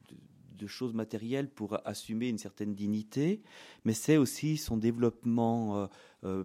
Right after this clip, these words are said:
psychologique, spirituel, parce que la personne ne se limite pas uniquement à sa dimension matérielle et corporelle. C'est une expression très importante que vous retrouverez très souvent dans des textes, développement intégral de la personne.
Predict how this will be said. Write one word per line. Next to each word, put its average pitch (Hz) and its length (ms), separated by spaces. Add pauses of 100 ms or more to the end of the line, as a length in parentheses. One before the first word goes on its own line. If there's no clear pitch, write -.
(140)
psychologique, 160 1080 (240)
spirituel, 180 1000 (840)
parce - 220
que 117 260 (320)
la 120 160
personne 151 480
ne 135 60
se - 160
limite 110 340
pas 147 340 (220)
uniquement 120 460
à 131 40
sa 110 200
dimension 110 520
matérielle 120 640
et 123 40
corporelle. 90 600 (540)
C'est 131 300
une 143 100
expression 143 440
très 185 440
importante 151 580
que - 100
vous 123 160
retrouverez 123 640
très 151 200
souvent 120 340
dans 117 100
des 107 140
textes, 107 400 (240)
développement 131 600
intégral 117 540
de 117 100
la 107 120
personne. 98 460